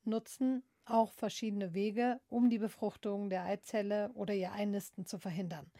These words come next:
Also sogenannte Barrieremethoden wie das Kondom oder das Diaphragma sorgen, wie der Name schon sagt,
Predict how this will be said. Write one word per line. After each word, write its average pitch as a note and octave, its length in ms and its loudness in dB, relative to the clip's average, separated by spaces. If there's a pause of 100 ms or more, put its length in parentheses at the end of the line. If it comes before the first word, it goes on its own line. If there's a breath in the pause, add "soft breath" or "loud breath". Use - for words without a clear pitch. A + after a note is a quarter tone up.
(480 loud breath)
Also G#3 240 0
sogenannte A3 680 2
Barrieremethoden G#3 1300 2
wie F#3+ 80 -2
das F#3+ 200 0
Kondom G3 640 0 (260)
oder G#3 200 0
das F3+ 200 -2
Diaphragma G3 960 -2
sorgen, A3 640 0
wie G3+ 60 -2
der G3 120 0
Name A3 240 2
schon A3 240 0
sagt, A3+ 260 2